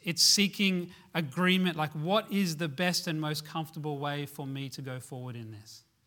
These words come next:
But here's the thing, we're not supposed to agree with the world,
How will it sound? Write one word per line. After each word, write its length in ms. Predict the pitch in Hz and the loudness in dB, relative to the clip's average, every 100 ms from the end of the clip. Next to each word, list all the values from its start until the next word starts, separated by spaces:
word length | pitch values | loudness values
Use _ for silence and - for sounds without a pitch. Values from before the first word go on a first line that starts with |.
| _ _ _ _ _ _ _ _ _ | _ _ _ _ _ _ _ _ _
But 140 | 180 175 | 0 4
here's 200 | 220 190 | 4 2
the 60 | |
thing, 320 | 170 190 135 131 | 0 -2 -2 -2
we're 260 | 175 190 | -2 0
not 300 | 196 190 175 | 0 -2 -2
supposed 640 | - 160 - 156 160 - - - | -4 -4 -6 -6 -4 -6 -10 -8
to 200 | 143 156 | -8 -8
agree 640 | 127 117 135 131 110 107 - _ _ _ _ _ _ _ _ _ _ _ | -12 -10 -8 -8 -10 -14 -20 _ _ _ _ _ _ _ _ _ _ _
with 320 | 139 135 - - | -10 -10 -10 -16
the 180 | 131 120 | -12 -8
world, 480 | 120 120 113 104 - | -8 -6 -8 -10 -20